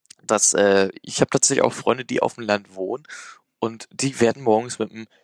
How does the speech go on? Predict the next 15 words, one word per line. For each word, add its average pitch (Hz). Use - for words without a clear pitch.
Taxi -
zur -
Schule 101
gebracht, -
weil 110
da 110
halt, 123
äh, -
der 117
Bus -
mal 120
alle 127
zwei 120
Wochen 98
fährt -